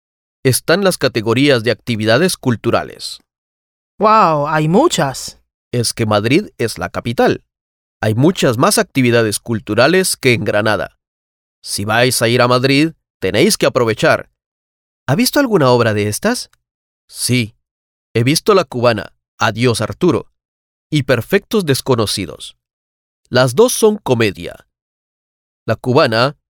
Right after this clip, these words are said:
Speaker 1: Adiós Arturo, habla del funeral de un personaje famoso en una forma muy graciosa. Y Perfectos Desconocidos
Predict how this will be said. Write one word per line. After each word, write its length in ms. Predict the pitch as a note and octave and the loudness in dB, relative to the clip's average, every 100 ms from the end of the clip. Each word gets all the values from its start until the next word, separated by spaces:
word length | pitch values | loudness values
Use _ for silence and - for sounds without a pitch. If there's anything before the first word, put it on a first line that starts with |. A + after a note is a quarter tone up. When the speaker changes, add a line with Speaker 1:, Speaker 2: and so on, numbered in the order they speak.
| _ _ | _ _
Speaker 1:
Adiós 340 | G#2+ A2 A#2+ | -4 0 -2
Arturo, 600 | G#2+ G#2+ G3+ D#3 C#3 F3+ - _ _ _ _ _ | -2 -6 0 2 2 -2 -8 _ _ _ _ _
habla 280 | D3 G#3+ A3+ | 0 2 2
del 200 | C#3+ A#2+ | 2 -2
funeral 500 | - B2 A2+ A2+ F#3 | -2 -2 2 2 2
de 120 | C#3+ | 2
un 180 | C3+ D3+ | 2 0
personaje 640 | - A#2+ - A#2 A#2+ B2 | -2 -2 0 -2 -2 -4
famoso 720 | - G#2 C#3+ E3+ - B2+ G3 - _ _ - | -4 -2 0 0 0 0 -2 -6 _ _ -2
en 180 | B2 B2+ | 0 2
una 160 | C3 | 0
forma 360 | - D3+ E3+ A2+ | 0 0 2 0
muy 320 | B2 A3 G#3+ | 2 2 2
graciosa. 720 | C3+ A#2 - G2+ - - - _ _ _ _ _ _ _ _ _ _ - | 2 0 -2 -6 -6 -10 -14 _ _ _ _ _ _ _ _ _ _ -4
Y 120 | C#3+ | 0
Perfectos 640 | C3 A#2 - A3 - F3 | 0 0 0 -2 0 0
Desconocidos 880 | B2+ A#2 A#2+ A2 A2 A#3+ D3 - - | 0 -2 -2 -2 0 0 0 -2 -8